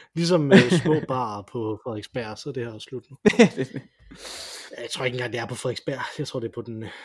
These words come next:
Speaker 1: den anden ende af Gamle, ja, den anden, det er den anden ende af Gamle Kongevej. Så.
Speaker 2: Okay.
Speaker 1: Nå, anyway.
Speaker 2: Mm.
Speaker 1: Øh, og der, øh, stødte jeg på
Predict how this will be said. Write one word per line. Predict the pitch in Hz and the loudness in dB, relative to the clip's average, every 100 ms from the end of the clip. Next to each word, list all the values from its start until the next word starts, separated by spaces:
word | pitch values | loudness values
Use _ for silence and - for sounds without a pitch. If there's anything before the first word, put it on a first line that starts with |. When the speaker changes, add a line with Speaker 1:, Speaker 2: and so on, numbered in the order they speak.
| - | -14
Speaker 1:
den | 131 | -10
anden | 113 117 | -8 -8
ende | 117 120 | -8 -6
af | 113 - | -8 -10
Gamle, | - 113 120 | -14 -14 -10
ja, | 113 123 | -10 -8
den | |
anden, | 117 104 - | -10 -10 -6
det | 131 | -4
er | 131 | -4
den | 127 | -8
anden | 104 104 | -8 -10
ende | 107 | -12
af | 110 | -14
Gamle | 117 123 | -16 -18
Kongevej. | 131 127 135 _ _ - | -16 -16 -18 _ _ -12
Så. | |
Speaker 2:
Okay. | 120 - - - - - - | -10 -10 -14 -20 -20 -18 -10
Speaker 1:
Nå, | 147 - | -6 4
anyway. | 196 196 113 104 101 - _ - - | 6 6 0 -2 -6 -12 _ -20 -6
Speaker 2:
Mm. | 127 | 0
Speaker 1:
Øh, | 131 131 139 139 | 2 2 -2 -4
og | - | 2
der, | 185 156 - | 2 2 -2
øh, | 151 131 | -2 -2
stødte | - 147 131 | -2 -2 -2
jeg | - | 2
på | 160 | 2